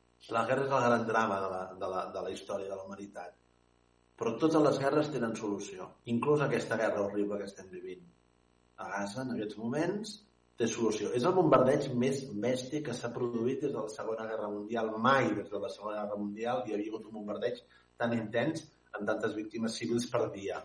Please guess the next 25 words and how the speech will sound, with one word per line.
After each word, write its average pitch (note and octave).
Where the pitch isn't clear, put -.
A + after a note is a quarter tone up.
Mai. F2+
Això -
és D3+
una F3+
barbaritat. -
Això -
no B2+
podem G#2+
no A#2
denunciar-ho. F#2
Dit C3
això, B2+
la A#2+
comunitat A#2+
internacional C3+
té D3+
capacitat D3
per C3
imposar A#2+
la A2
pau, B2+
la -
té. F#2+
La G2+
té. F#3+